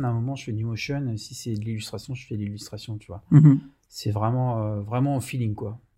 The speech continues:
Speaker 2: En mettant bien le, le, l'accent sur le s-, sortir de sa zone de, de confort, quoi.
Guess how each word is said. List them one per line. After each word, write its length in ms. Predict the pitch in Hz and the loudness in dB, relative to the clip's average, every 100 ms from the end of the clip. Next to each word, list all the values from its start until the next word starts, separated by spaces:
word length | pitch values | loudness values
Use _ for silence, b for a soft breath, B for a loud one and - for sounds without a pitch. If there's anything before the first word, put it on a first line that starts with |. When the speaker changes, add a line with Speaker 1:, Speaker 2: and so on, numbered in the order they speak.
| - | 2
Speaker 2:
En 120 | - 139 | 10 12
mettant 340 | 135 143 147 | 12 10 10
bien 180 | 135 143 | 10 10
le, 300 | 139 131 131 | 10 10 10
le, 240 | 127 127 | 6 4
l'accent 500 | 123 123 127 127 151 | 2 4 4 8 8
sur 240 | 147 - 131 | 8 6 4
le 260 | 123 123 | 4 2
s-, 220 | 123 - - - | 0 -4 -8 -8
sortir 580 | - - 131 - 160 151 | 4 6 6 6 8 10
de 80 | |
sa 200 | 127 131 | 8 6
zone 220 | 127 139 127 | 6 6 4
de, 280 | 127 127 127 | 4 2 0
de 80 | 131 | -2
confort, 500 | 135 135 - 135 - | 2 2 2 -4 -4
quoi. 160 | 139 | -8